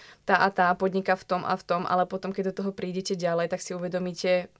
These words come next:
OK, toto nie je moja cesta, možno zostanete na tej škole a budete tvoriť akademickú kariéru a je to úplne v poriadku.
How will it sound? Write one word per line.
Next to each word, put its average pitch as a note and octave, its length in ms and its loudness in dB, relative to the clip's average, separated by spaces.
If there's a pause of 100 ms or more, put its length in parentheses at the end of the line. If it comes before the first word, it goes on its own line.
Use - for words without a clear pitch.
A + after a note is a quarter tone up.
(140)
OK, F#3+ 240 0
toto F#3 240 0
nie F3+ 160 0
je - 20 0
moja F3+ 140 2
cesta, F3+ 420 -2
možno F#3 300 -4
zostanete F3+ 400 -2
na E3+ 80 -2
tej F#3 160 -4
škole F3 240 2
a E3+ 60 -2
budete F3+ 260 -6
tvoriť F3 180 -2
akademickú F3 460 -6
kariéru F#3 400 0
a - 100 -4
je F3+ 80 -4
to G3+ 80 2
úplne G#3 160 -2
v - 80 -10
poriadku. F#3+ 460 0